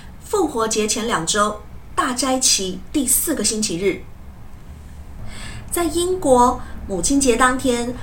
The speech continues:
所有在外的子女都必须返乡探亲，向妈妈表达爱意。英国人会带一种蛋糕回到老家，那种蛋糕叫 Cinnamon Cake，有点类似 Christmas Pudding，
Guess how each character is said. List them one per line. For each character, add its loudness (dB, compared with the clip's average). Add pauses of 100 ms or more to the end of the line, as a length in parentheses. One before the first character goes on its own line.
所 2
有 4
在 4
外 4
的 4
子 2
女 2 (120)
都 4
必 2
须 4
返 -2
乡 -2
探 -2
亲， 0 (180)
向 2
妈 6
妈 6 (580)
表 0
达 0
爱 2
意。 -4 (1160)
英 2
国 4
人 4
会 0
带 2
一 2
种 0
蛋 0
糕 6
回 -2
到 2
老 -2
家， 0 (400)
那 0
种 0
蛋 2
糕 6
叫 6
Cinnamon 0
Cake， -2 (560)
有 -2
点 2
类 2
似 2
Christmas 0
Pudding， -2